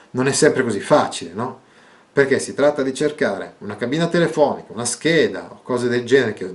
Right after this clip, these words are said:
sono sempre più rare al giorno d'oggi, e anche di incastrare gli orari, no? Perché anche Irene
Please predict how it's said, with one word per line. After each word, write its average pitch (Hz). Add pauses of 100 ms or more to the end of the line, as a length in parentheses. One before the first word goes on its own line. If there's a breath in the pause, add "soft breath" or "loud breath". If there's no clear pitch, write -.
sono 110
sempre -
più 139
rare 107 (520 soft breath)
al 90
giorno 101
d'oggi, 113 (600 soft breath)
e 202
anche 156
di 120 (120)
incastrare 151
gli 123
orari, 120
no? 110
Perché 87
anche -
Irene 110